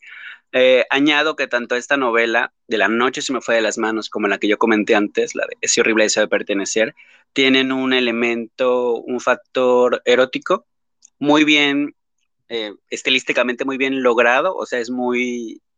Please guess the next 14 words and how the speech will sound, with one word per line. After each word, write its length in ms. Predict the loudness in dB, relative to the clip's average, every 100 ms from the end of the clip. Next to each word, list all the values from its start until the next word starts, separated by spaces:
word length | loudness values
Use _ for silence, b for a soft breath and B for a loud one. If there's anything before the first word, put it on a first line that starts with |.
| _ -6
explícito, 640 | -6 -4 0 2 2 0
pero 160 | 2 0
es 80 | 0
muy 640 | 0 2 2 0 -4 -10 _ _ _ _ -20 -8
bello, 500 | 0 0 2 -2 -6 _ _ _ _ _ _
eh, 160 | -6 -2
la 100 | 0
verdad, 240 | 2 0
¿no? 100 | 0 -2
Y 80 | 2
te 80 |
despierta 400 | 0 2 -2 0
los 120 | -2 -2
sentidos, 680 | -6 -4 -2 -2 -6 -12